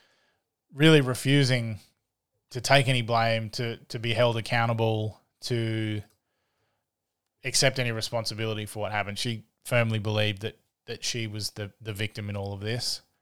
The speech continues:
Uh, then tries to apologize. The apology doesn't go well and quits and, and cites her mental health as the reason. And as I've spoken about a number of times, any, anytime I'm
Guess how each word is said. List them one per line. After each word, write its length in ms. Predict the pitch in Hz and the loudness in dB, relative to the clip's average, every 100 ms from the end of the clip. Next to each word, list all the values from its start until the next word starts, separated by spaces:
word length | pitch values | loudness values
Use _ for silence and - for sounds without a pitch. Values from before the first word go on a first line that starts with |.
| _ _ _ _ _ _ _ _ _ _ | _ _ _ _ _ _ _ _ _ _
Uh, 300 | 120 123 123 147 | 2 6 6 4
then 300 | 139 180 202 | 8 8 10
tries 320 | - 190 180 | 12 12 12
to 140 | 170 147 | 8 6
apologize. 840 | 135 135 123 120 120 165 180 - - _ _ _ _ _ | 12 10 10 4 4 4 2 -6 -12 _ _ _ _ _
The 80 | 127 | -6
apology 340 | 117 180 160 | 10 10 12
doesn't 260 | 151 139 131 | 8 8 8
go 160 | 127 117 | 4 6
well 420 | 120 117 113 104 _ _ _ _ | 4 4 2 -2 _ _ _ _
and 180 | 117 110 | -4 -4
quits 520 | 123 107 - - - _ _ _ _ _ _ _ _ _ _ _ _ | -4 -6 -6 -10 -10 _ _ _ _ _ _ _ _ _ _ _ _
and, 320 | 113 113 113 - | -2 0 -2 -6
and 220 | 120 110 | -4 0
cites 540 | 135 120 110 - - - | 4 4 4 0 -4 -4
her 80 | 120 | -4
mental 320 | 117 110 110 | -4 -4 -4
health 380 | 107 104 - - _ _ _ _ _ _ - | -4 -4 -10 -18 _ _ _ _ _ _ -6
as 240 | 123 104 | -4 -4
the 80 | 107 | -4
reason. 360 | 107 107 107 | -2 -2 -6
And 200 | 107 123 | -6 -2
as 180 | 139 160 | 2 10
I've 160 | 147 131 | 10 10
spoken 320 | - 127 117 | 4 2 2
about 220 | 110 110 | 0 -2
a 40 | 110 | 0
number 220 | 135 135 | 0 0
of 80 | 113 | -2
times, 320 | 117 113 120 | -2 0 2
any, 180 | 185 185 | 0 2
anytime 460 | 175 185 175 160 | -2 4 6 8
I'm 200 | 143 123 | 6 2